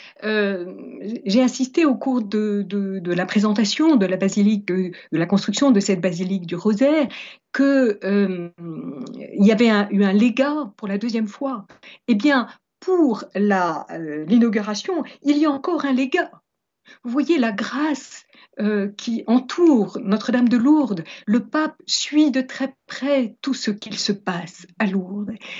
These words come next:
Et pour le, euh, donc l'inauguration, c'est le cardinal Richard, qui était à ce moment-là le cardinal archevêque de Paris, qui est entouré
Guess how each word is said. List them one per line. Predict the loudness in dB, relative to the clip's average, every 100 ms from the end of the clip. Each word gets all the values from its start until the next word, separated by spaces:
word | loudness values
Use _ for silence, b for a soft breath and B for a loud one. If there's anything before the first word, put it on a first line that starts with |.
| B 2
Et | 2
pour | 2 4 6 6 2 -6 B B
le, | 2 4 4 4 2 -2
euh, | -4 -4 -6 -8 -10 -6
donc | -6 2
l'inauguration, | 4 4 4 0 -2 -6 -8 -4 0 0 -2 B B
c'est | 0 2
le | 2
cardinal | 2 2 2 2 0
Richard, | -2 -4 -4 -8 -8 -8 -10 -10
qui | -10
était | -6 -4
à | -4
ce | -2
moment-là | -2 0 2 2 0 B B
le | 0
cardinal | 0 0 2 2 0 0
archevêque | -6 -2 0 0
de | -2
Paris, | -2 -2 2 0 0 -4 B B B -8
qui | 0
est | 0 0
entouré | -2 -2 0 0 -2